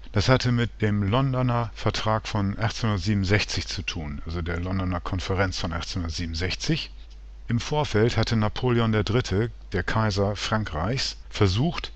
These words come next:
da es mit kriegerischen Mitteln nicht gelang oder gelingen konnte,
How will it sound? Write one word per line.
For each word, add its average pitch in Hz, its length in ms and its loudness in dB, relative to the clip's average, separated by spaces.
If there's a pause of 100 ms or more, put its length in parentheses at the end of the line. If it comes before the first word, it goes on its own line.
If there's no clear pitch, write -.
(100)
da 98 180 -2
es 98 160 0
mit 98 160 -2
kriegerischen 127 640 2
Mitteln 104 480 0
nicht - 340 2
gelang 110 440 6 (320)
oder 92 260 -2
gelingen 90 400 -2
konnte, 131 480 2